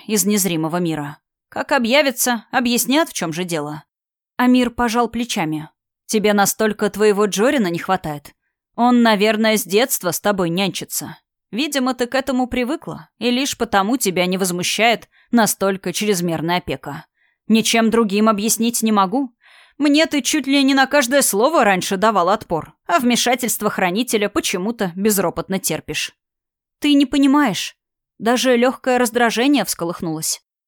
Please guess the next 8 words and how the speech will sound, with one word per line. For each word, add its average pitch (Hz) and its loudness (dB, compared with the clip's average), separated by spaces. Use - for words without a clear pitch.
Джорин 220 2
для 226 0
меня 240 4
куда 262 0
больше, 226 0
чем 220 -4
просто 226 -4
хранитель. 220 -2